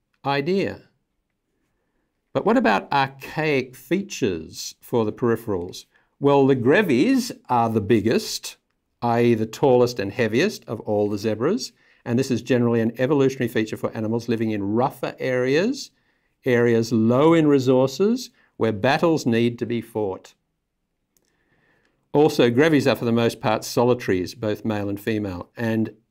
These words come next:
antisociality is definitely an archaic feature. The Cape Mountain zebras are smaller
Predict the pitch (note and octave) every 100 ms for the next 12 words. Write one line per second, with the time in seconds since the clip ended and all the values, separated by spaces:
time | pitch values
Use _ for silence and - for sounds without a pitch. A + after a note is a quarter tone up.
0 | _ A#2+ C#3+ E3+ D#3 A#2+ - C3 B2+ -
1 | G#2 A2+ D3+ C#3 F2 G2+ - - G2+ F2+
2 | F#2+ C3+ - B2 - G2 A2 A2 G#2 G#2
3 | - G#2+ G2+ - A2 - - - _ _
4 | _ _ _ _ _ _ _ _ _ _
5 | _ _ A#2+ - G#3+ A#3+ F3+ F#3 G3 E3
6 | A#2 A#2+ A#2 F3 F#3+ - B2 A#2 - -
7 | D3+ C3+ D3+ F#3+ G#3 C#3+ G2+ F#3+ C#4+